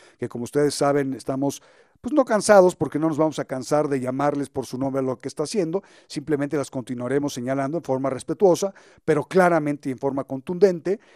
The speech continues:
Eh, esto, esto va a pasar, esto lo vamos a resolver, las empresas van a continuar produciendo, generando riqueza, generando empleo, pagando impuestos.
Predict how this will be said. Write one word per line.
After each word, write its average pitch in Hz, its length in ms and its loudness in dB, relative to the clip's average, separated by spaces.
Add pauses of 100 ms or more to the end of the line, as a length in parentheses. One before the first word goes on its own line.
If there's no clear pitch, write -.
(160)
Eh, 143 460 0
esto, 175 680 6
esto 202 260 0
va 196 80 8
a 185 60 -10
pasar, 175 460 0
esto 147 260 -2
lo 135 100 2
vamos 143 280 0
a 131 60 -2
resolver, 131 500 -2
las 139 220 -8
empresas 135 420 -6
van 139 140 -2
a 143 40 -4
continuar 131 540 -6 (300)
produciendo, 135 580 -2
generando 131 440 -6
riqueza, 156 540 -2 (260)
generando 131 520 -4
empleo, 160 540 4 (280)
pagando 135 380 -2
impuestos. 170 640 0